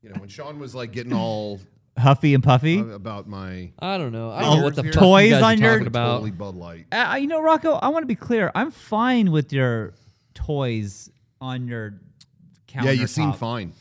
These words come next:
Speaker 1: in the opening.
Speaker 3: Well, when Derek's
Speaker 2: But
Speaker 3: not
Speaker 2: I,
Speaker 3: here,
Speaker 2: but no,
Speaker 3: you're
Speaker 2: no,
Speaker 3: fine
Speaker 2: no,
Speaker 3: with
Speaker 2: it's
Speaker 3: it.
Speaker 2: fine. But when I have to wait fifteen minutes for you to unbox it so you can display your
Speaker 1: Okay.
Speaker 2: toy, do that on your own. I
Speaker 1: So
Speaker 2: don't wanna
Speaker 1: I'll
Speaker 2: wait for that.
Speaker 1: teleport them in out of nowhere?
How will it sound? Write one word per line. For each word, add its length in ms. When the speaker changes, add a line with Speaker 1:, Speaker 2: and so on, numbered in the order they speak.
Speaker 1:
in 60
the 120
opening. 320
Speaker 3:
Well, 120
when 120
Derek's 320
Speaker 2:
But 80
Speaker 3:
not 140
Speaker 2:
I, 20
Speaker 3:
here, 300
Speaker 2:
but 300
no, 120
Speaker 3:
you're 80
Speaker 2:
no, 80
Speaker 3:
fine 80
Speaker 2:
no, 120
Speaker 3:
with 100
Speaker 2:
it's 140
Speaker 3:
it. 60
Speaker 2:
fine. 680
But 260
when 140
I 60
have 220
to 100
wait 280
fifteen 260
minutes 160
for 80
you 100
to 80
unbox 680
it 180
so 100
you 100
can 180
display 460
your 140
Speaker 1:
Okay. 100
Speaker 2:
toy, 520
do 100
that 160
on 60
your 140
own. 140
I 40
Speaker 1:
So 120
Speaker 2:
don't 220
wanna 80
Speaker 1:
I'll 80
Speaker 2:
wait 60
for 60
that. 60
Speaker 1:
teleport 640
them 200
in 380
out 160
of 140
nowhere? 640